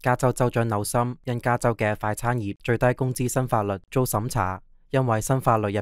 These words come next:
邊嘅一項豁免條款會使紐森嘅一位長期贊助者受益。據悉，加州新法律將提高快餐業最低工資至每小時二十蚊，導致多家快餐店將受到影響，但連鎖麵包餐廳店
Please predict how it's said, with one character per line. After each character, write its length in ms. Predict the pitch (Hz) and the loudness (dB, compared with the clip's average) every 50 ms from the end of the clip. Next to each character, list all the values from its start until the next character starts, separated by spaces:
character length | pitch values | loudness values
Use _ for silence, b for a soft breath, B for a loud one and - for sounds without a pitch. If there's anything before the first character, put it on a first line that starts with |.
| - - | -4 -4
邊 220 | - 107 104 104 | -6 -4 -4 -4
嘅 160 | 104 - 110 | -2 -2 -2
一 60 | 110 113 | -2 -2
項 340 | 127 113 - 113 101 101 101 - | -4 -4 -4 -4 -4 -4 -6 -8
豁 160 | - 117 107 | -8 -8 -8
免 180 | 110 110 107 110 | -6 -6 -8 -6
條 200 | 107 - 101 95 | -6 -6 -6 -6
款 360 | - - 110 110 117 135 160 - - - | -4 -4 -2 -2 -2 -4 -6 -8 -12 -4
會 120 | - 131 123 | -2 0 0
使 200 | - - 131 131 | 2 0 2 2
紐 200 | 139 131 120 117 | 2 2 2 2
森 200 | - - - 135 | 2 0 0 2
嘅 140 | - 123 | 2 2
一 100 | 117 123 | 2 2
位 240 | 131 117 110 110 123 | 2 2 2 0 0
長 240 | - - 107 98 90 | 0 -2 -2 -4 -2
期 160 | - 95 92 | -4 -4 -4
贊 220 | - - 110 110 110 | -2 0 0 0 0
助 180 | - 110 107 104 | 0 0 0 0
者 180 | - 113 107 117 | 0 -2 -2 -2
受 220 | - - 104 104 | 0 0 -2 0
益。 180 | 104 131 131 - - _ _ _ _ _ _ - | 0 0 -2 -2 -8 _ _ _ _ _ _ 0
據 120 | - 139 | 0 0
悉， 240 | 131 - 160 156 - - | 2 2 0 0 0 0
加 140 | - 143 139 | 0 0 2
州 140 | - 147 139 | 4 2 2
新 180 | - 151 143 | 2 0 0
法 180 | 135 - 131 117 | 2 0 0 0
律 220 | 113 110 107 104 - - | 0 0 -2 -4 -6 -4
將 180 | - 139 139 | -2 -2 -2
提 160 | 139 - 104 95 | -2 -2 -4 -4
高 160 | - - 127 127 | -2 -2 -4 -2
快 200 | - 135 120 113 | 0 0 0 0
餐 220 | - 131 127 131 | 0 -2 -2 -2
業 100 | 120 101 - | -4 -6 -6
最 140 | - 117 110 | -4 -4 -2
低 160 | - 127 123 | 0 0 0
工 200 | - - 123 127 | 0 -2 -4 -4
資 300 | - - 131 123 127 131 - _ _ | -4 -2 -2 -2 -2 -4 -8 _ _
至 140 | - - 135 | -2 0 0
每 180 | 135 131 127 120 | 2 2 2 2
小 180 | - - 127 | 2 2 2
時 240 | 156 - - 110 98 95 98 | 0 0 -2 -4 -4 -4 -6
二 60 | 101 | -4
十 180 | 92 123 104 104 | -4 -4 -2 -2
蚊， 300 | 120 135 139 139 147 160 - _ - | 0 0 0 0 -2 -6 -10 _ -4
導 160 | - 110 110 | -2 -2 -2
致 180 | - - 120 120 | 0 -2 -4 0
多 200 | - 135 135 131 | 2 2 2 4
家 180 | - 135 131 | 4 2 2
快 180 | - - 120 110 | 4 2 0 0
餐 240 | - - 131 131 127 | 2 2 0 0 2
店 320 | - 120 113 117 117 120 - _ | 0 -2 -2 -2 -4 -8 -12 _
將 160 | - - 135 135 | -6 -4 -4 -2
受 180 | - 120 107 | -2 -2 -2
到 220 | 101 - 113 110 104 | 0 0 0 0 0
影 200 | 107 104 113 127 | -2 -2 -2 -4
響， 360 | 113 110 101 104 110 127 156 - _ _ - - | -2 0 0 0 -2 -2 -6 -12 _ _ -2 0
但 200 | 127 123 127 123 | 2 2 2 2
連 140 | 110 107 | -2 -4
鎖 180 | 101 - 113 113 | -2 0 0 0
麵 220 | 131 131 123 113 | 0 0 -2 0
包 160 | 107 - 127 127 | 2 4 4 4
餐 240 | - - 135 131 | 4 2 0 0
廳 180 | 131 - 139 135 | 2 2 0 2
店 320 | 131 - 120 117 113 113 | 2 0 0 -2 -2 -6